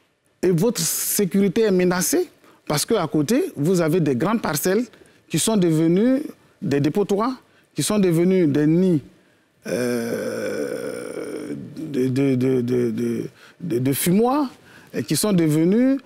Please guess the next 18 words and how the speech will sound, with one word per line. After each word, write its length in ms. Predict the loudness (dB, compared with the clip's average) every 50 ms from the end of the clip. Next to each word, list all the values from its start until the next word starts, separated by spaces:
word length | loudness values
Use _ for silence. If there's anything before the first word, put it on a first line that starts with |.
| -10 -20 -14 -8 -4
euh, 80 | -2
des 200 | 0 0 0 2
zones 360 | 2 2 2 2 2 2 0 -2 -4 -12 -20 _ _ -20 -6
qui 120 | -2 2
menacent 380 | 2 2 2 2 0 0 -2 -2
constamment 520 | -2 -2 -4 -2 0 0 0 2 2 2
votre, 320 | 2 2 0 0 0 0 0
euh, 500 | 0 0 0 -2 -2 -4 -4 -4 -6 -6
sécurité. 640 | -4 -4 -6 -4 -4 -6 -8 -6 -6 -6 -6 -6 -8 -14 -20 -20 -18 -6 -2
Et 80 | 0 2
nous 240 | 2 2 2 2
avons 420 | 2 2 0 0 0 0 0 -2 -4 -10 -16 _ _ _
été 320 | -4 -2 0 0 0 2
régulièrement 640 | 2 2 2 0 0 0 0 2 2 2 0 0 -4 -8 _ _ _ _ _ _ -14 -10
saisis 520 | -6 -4 -2 -2 0 0 0 0 0 -2 -2 _ _ _ _ -20 -20 -20 -12 -6
par 240 | -4 -2 -2 0 0
les 160 | 0 2 2
maires 360 | 2 2 2 2 0 -2 -2